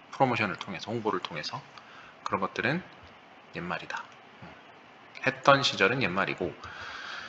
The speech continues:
음, 장기적인 효과. Getting a consumer, 음, to buy something they did not really want or need. wasn't good.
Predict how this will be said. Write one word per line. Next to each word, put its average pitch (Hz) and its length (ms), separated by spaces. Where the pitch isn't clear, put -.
음, 113 220
장기적인 143 480
효과. 80 640
Getting 117 340
a 117 60
consumer, 131 640
음, 107 180
to 123 140
buy 104 240
something 127 520
they 98 340
did 90 200
not 98 300
really 95 240
want 85 340
or 117 240
need. 90 400
wasn't 78 260
good. 87 220